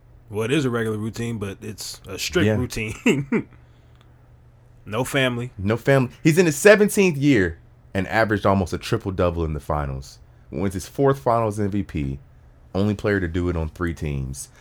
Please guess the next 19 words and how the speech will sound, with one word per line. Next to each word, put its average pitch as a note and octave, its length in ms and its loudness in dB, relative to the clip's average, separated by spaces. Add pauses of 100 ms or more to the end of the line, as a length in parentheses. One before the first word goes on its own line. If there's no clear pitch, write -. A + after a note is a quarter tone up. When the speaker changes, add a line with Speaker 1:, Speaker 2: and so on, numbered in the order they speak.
(120)
Speaker 2:
Does F2+ 200 0
it E2+ 80 -2
in E2 80 -2
two G#2 180 -4
conferences. D2+ 840 -4 (480)
Does G2 220 4
it F#3 80 0
on B2 120 0
two A2 280 -4
fucking G#2+ 380 2
coasts. - 640 -4
Does D#2+ 220 -4
it F2 80 -4
in F2 120 -4
Florida. G2 400 2
Does E2 240 -4
it F2+ 80 -2
in F2+ 60 -4
Cali. E2 420 0